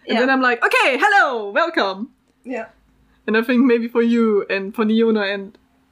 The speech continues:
Speaker 1: everyone else who was a guest here on this podcast was a little bit surprised every time.
Speaker 2: Yeah, perhaps.
Speaker 1: Because it's like you have to get into the mood.
Speaker 2: Yeah, I drink some more. <laughs> I just went off camera for a moment.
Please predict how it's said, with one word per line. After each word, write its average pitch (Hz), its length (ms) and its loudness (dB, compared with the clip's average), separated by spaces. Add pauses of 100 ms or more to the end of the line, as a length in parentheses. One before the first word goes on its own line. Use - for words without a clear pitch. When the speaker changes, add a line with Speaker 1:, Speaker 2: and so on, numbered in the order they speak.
Speaker 1:
everyone 240 320 0
else 233 260 0
who 233 100 -4
was 214 200 0
a 214 60 -4
guest 214 320 -4
here 202 140 0
on 202 120 -8
this 196 140 -14
podcast 208 440 -4
was 202 140 -4
a 208 60 -2
little 202 180 -2
bit 196 140 -14
surprised 196 680 -6
every 196 200 -4
time. 196 360 -6 (680)
Speaker 2:
Yeah, 302 280 -12 (340)
perhaps. 269 580 -16 (380)
Speaker 1:
Because 214 200 -6
it's 202 140 -8
like 208 160 -4
you 208 60 -8
have 220 140 -6
to 214 80 -8
get 220 200 -4
into 226 180 -2
the 202 120 -2
mood. 262 360 2 (440)
Speaker 2:
Yeah, 220 160 -6 (260)
I 269 160 -2
drink 247 200 -10
some 254 260 -8
more. 240 180 -6 (960)
<laughs> - 0 - (1300)
I 277 120 2
just 262 200 -2
went 254 160 -2
off - 160 -6
camera - 320 -2
for 277 140 -4
a 247 80 -2
moment. 233 460 -2